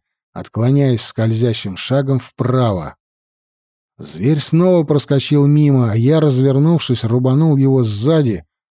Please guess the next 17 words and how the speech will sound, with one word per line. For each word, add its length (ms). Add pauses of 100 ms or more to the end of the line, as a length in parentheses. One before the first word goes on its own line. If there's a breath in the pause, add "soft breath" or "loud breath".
(220)
попав 420
прямо 440
в 40
верхний 540
отдел 380
позвоночника. 1000 (1040)
Топор 560
вошел 500
наискось 760
и 60
снова 400
глубоко, 680
и 160
зверь 420
замер 480
на 180
месте. 580